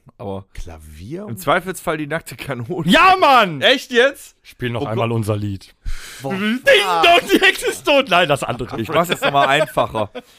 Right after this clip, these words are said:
Speaker 1: Äh, das Leben findet einen Weg.
Speaker 3: Super. Wir haben nicht gesagt, wir machen Filmzitate.
Speaker 1: Okay.
Speaker 2: Ich bin auch dran.
Speaker 1: Meine lieben Zuhörer, hier sitzen amtlich be-, beglaubigt Luschen.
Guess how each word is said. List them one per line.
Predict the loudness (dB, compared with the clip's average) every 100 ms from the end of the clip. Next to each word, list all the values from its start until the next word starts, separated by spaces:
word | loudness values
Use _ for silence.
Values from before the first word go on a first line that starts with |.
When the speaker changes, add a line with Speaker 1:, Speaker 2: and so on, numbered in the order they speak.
| _ -16 -8
Speaker 1:
Äh, | -8 -10 _
das | -8 -8
Leben | -6 -6 -6 -10
findet | -10 -10 -10 -12
einen | -16 -14 -16
Weg. | -16 -18 _ -20 _ _ _ _ _ _ _ _ _ _ _ _ _ _ _ _ _ _ _ _ _ _ _
Speaker 3:
Super. | -16 -10 -10 -10 -14 -8
Wir | -2
haben | 0
nicht | 0 -2
gesagt, | -4 -4 -4
wir |
machen | -6 -6 -8
Filmzitate. | -8 -8 -8 -8 -2
Speaker 1:
Okay. | -2 -2
Speaker 2:
Ich | -6 -12
bin | -10
auch | -8
dran. | -6
Speaker 1:
Meine | -4 0 0 0
lieben | -4 -6 -8
Zuhörer, | -6 -4 -2 0 -2 -4 -10 _
hier | -12 -10
sitzen | -10 -16 -14 -14 -16 _ _ _ _ _ -4
amtlich | -2 -2 -6 -6 -6 -10 -18 _
be-, | -8 -4 -4 -6
beglaubigt | -8 -2 -2 -4 -10 -14 -10
Luschen. | -4 -4 -4 -10 -14